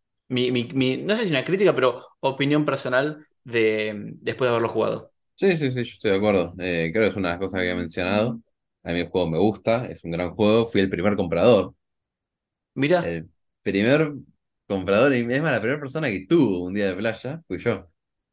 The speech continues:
Speaker 1: Lo deberías poner en tu currículum, che.
Speaker 2: Lo debería poner en mi currículum. Es más, está en el currículum.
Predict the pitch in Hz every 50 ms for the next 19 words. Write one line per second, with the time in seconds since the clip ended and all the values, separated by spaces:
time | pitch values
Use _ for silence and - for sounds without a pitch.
0 | _ _ _ _ _ _ _ _ _ _ _ _ - 127 131 131 127 127 135 165
1 | 214 214 - 180 190 202 190 143 139 120 - 135 180 - - 127 120 113 107 -
2 | 139 139 127 101 101 104 110 117 131 170 170 156 147 147 143 131 113 113 95 90
3 | 80 80 82 78 110 143 151 127 101 98 98 95 - 147 120 95 85 80 85 80
4 | 78 76 76 73